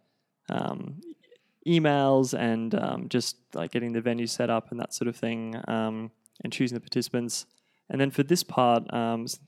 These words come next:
we borrowed this, um, so this is Karthik's suggestion, and yeah, like, you put, so everyone gets three stickers, and it is kinda surprising, like, when you just ask people to say, like, "What are the things you're most interested in?" If you are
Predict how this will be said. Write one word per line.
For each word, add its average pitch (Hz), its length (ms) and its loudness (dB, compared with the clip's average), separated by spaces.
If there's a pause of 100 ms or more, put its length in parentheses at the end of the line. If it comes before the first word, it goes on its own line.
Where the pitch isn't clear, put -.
we 123 120 2
borrowed 131 280 4
this, - 240 -2
um, - 340 -4
so - 100 -12
this 123 120 -6
is 123 100 -8
Karthik's - 640 -4 (100)
suggestion, 175 680 -2
and 113 460 -4 (460)
yeah, 131 160 6
like, 120 160 0
you 123 120 2
put, 147 300 4 (300)
so - 140 2
everyone 127 140 0
gets - 160 -2
three 170 200 4
stickers, 123 600 0
and 131 200 -2
it 131 160 2
is 180 120 2
kinda 220 200 2
surprising, 131 520 2
like, 123 140 -4
when 135 120 -2
you 123 80 -2
just - 220 -6
ask - 240 -4
people 127 220 -4
to - 120 -10
say, 120 160 0
like, - 220 -2 (160)
"What 135 120 2
are 123 40 2
the 117 60 -2
things 127 200 -4
you're 120 80 0
most 120 240 2
interested 123 420 -4
in?" 120 400 -2 (540)
If - 260 -2
you 120 220 4
are 113 380 2